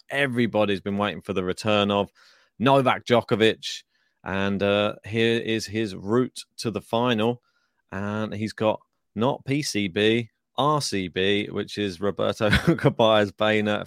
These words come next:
first round. Delian or qualifier, second round. Dimitrov or Karatsev, third round. Uh, P C B or de Minaur in the fourth. Uh, Rublev, Rune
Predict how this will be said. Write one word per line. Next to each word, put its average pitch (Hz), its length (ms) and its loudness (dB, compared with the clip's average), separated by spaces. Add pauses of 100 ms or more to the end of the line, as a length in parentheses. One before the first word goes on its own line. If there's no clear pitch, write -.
first 98 340 -2
round. 85 320 -6 (340)
Delian 123 440 2
or 104 80 -2
qualifier, 90 520 -2
second 92 380 -6
round. 90 220 -8 (360)
Dimitrov 110 440 -2
or 85 80 -8
Karatsev, 87 560 -8
third 90 340 -4
round. 87 280 -6 (520)
Uh, 87 160 -4
P 147 240 -2
C 95 280 -2
B 92 360 -2 (240)
or 95 140 -2
de 101 200 -4
Minaur 101 540 0
in 98 140 -4
the 90 80 -6
fourth. 110 480 2 (360)
Uh, 98 180 -4
Rublev, 117 540 2 (100)
Rune 107 320 0